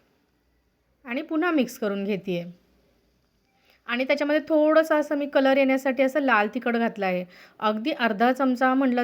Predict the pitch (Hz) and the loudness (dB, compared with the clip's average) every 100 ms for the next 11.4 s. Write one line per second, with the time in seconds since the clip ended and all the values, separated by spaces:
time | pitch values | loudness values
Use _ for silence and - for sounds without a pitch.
0 | 240 247 240 240 214 226 233 220 233 220 | 0 -2 0 -2 -2 -2 -2 -4 -6 -6
1 | 226 220 208 220 220 240 214 226 262 254 | -4 -4 -4 -4 -2 0 -2 -2 -2 0
2 | 240 240 208 190 196 185 190 - - _ | 0 -4 -4 -4 -2 -4 -8 -16 -20 _
3 | - 262 302 294 285 285 285 285 254 233 | -4 0 0 2 2 4 4 4 2 2
4 | 262 302 285 254 233 233 233 226 226 233 | 0 0 0 2 0 -4 -4 -4 -2 -4
5 | 233 233 233 269 285 247 240 247 240 - | 0 0 2 2 2 2 0 0 -4 -4
6 | 220 226 214 285 285 - 262 262 233 262 | -4 -4 -2 -2 -2 0 0 0 -4 0
7 | 247 269 269 254 233 254 247 202 190 180 | 0 -2 -6 -2 0 0 0 -2 -2 -4
8 | 180 _ _ _ _ _ _ _ _ _ | -8 _ _ _ _ _ _ _ _ _
9 | _ _ _ _ - 208 262 277 240 277 | _ _ _ _ -16 -6 -2 0 2 4
10 | 277 285 311 254 226 269 285 240 202 196 | 2 2 2 2 4 4 4 2 0 -2
11 | 190 190 196 175 | -2 -4 -6 -8